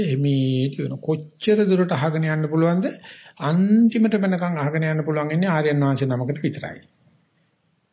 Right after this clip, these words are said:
පුරුදු කරපු නැති එකනට අතරමඟදී හිත පිට පයින්නවා. ඒකෙයි ආනාපානේ සමානකමක් තියෙනවා. ගහපු ගමන් ලොකු සද්දයක් එනවා.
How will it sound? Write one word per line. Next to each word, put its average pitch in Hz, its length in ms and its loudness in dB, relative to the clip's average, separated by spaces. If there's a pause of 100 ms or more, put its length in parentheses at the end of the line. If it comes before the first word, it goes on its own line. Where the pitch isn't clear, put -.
(140)
පුරුදු 170 200 2
කරපු 151 200 0
නැති 139 240 0
එකනට 127 360 -2
අතරමඟදී 147 540 0
හිත 143 140 0
පිට 131 220 0
පයින්නවා. 104 420 -4 (920)
ඒකෙයි 190 480 2 (180)
ආනාපානේ 165 540 0
සමානකමක් 123 640 -4
තියෙනවා. 120 300 -8
ගහපු 156 240 0
ගමන් 170 300 2
ලොකු 180 220 0
සද්දයක් 110 500 -2
එනවා. 101 280 -8